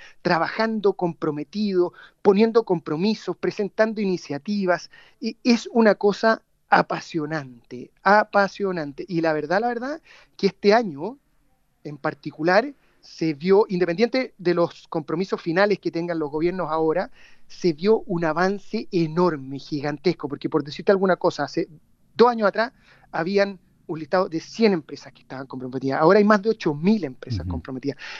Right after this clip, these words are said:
Speaker 1: La banca y los inversionistas, todos estos fondos de inversiones privados, mundiales, las A F, la, bueno, A F P en Chile, ¿no? Eh, las, los fondos de inversiones de pensión, por ejemplo, los de Canadá, los de otras partes del mundo, muy comprometidos, eh,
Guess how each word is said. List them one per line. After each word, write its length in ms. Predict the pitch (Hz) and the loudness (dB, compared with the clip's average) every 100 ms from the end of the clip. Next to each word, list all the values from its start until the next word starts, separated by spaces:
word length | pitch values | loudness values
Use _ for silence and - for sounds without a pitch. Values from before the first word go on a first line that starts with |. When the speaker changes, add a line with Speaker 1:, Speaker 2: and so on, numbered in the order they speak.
| - | 0
Speaker 1:
La 300 | 160 160 160 | 4 6 6
banca 580 | 143 254 247 - 147 156 | 4 2 2 -8 -12 -10
y 140 | 165 | -8
los 140 | 165 143 | -8 -8
inversionistas, 800 | 151 135 147 151 202 226 151 - | -8 -8 -8 -6 -4 -4 -10 -4
todos 160 | 214 | -4
estos 160 | 220 - | -2 -6
fondos 320 | 196 208 202 | -4 -4 -6
de 60 | 175 | -8
inversiones 380 | 156 - 190 | -10 -8 -8
privados, 540 | 180 156 156 185 180 156 | -6 -4 0 2 0 -2
mundiales, 640 | 147 147 175 196 175 160 - - _ | -8 -12 -4 -2 -2 -8 -10 -20 _
las 200 | 175 156 | -4 -2
A 120 | 170 | -2
F, 340 | 160 - 156 - | -2 -6 -10 -10
la, 180 | 185 156 - | -10 -10 -10
bueno, 180 | 156 143 | -14 -6
A 100 | 160 | -4
F 160 | 160 151 | -4 -4
P 100 | 175 | -4
en 80 | 165 | -4
Chile, 240 | - 165 | -6 -6
¿no? 240 | 160 165 165 _ - - _ | -4 -6 -8 _ -20 -20 _
Eh, 280 | 170 160 180 | 0 0 0
las, 380 | 180 175 156 - _ - | 4 4 4 -8 _ -4
los 120 | 160 | 0
fondos 300 | 202 208 175 | 0 2 0
de 60 | |
inversiones 420 | 180 160 - 202 180 | 0 -4 -2 -2 0
de 80 | |
pensión, 460 | 175 160 156 240 226 | -2 -4 -2 0 2
por 120 | 175 | 0
ejemplo, 300 | 160 196 196 | -4 -4 0
los 160 | 175 151 | 0 0
de 180 | 160 151 | -2 -4
Canadá, 720 | 151 151 156 208 226 196 165 | -4 -4 2 4 4 2 0
los 160 | 160 | -6
de 60 | 165 | -8
otras 180 | 180 - | -12 -8
partes 320 | 190 - 170 | -8 -8 -12
del 140 | 143 | -10
mundo, 360 | 151 233 170 165 - - - - | -6 -6 -6 -12 -16 -20 -20 -12
muy 360 | 165 220 285 | -2 0 0
comprometidos, 1040 | - 226 196 175 165 165 254 262 170 208 - - _ _ _ - | 0 -2 0 -2 -2 -4 -2 0 -2 -8 -18 -20 _ _ _ -6
eh, 220 | 175 | -4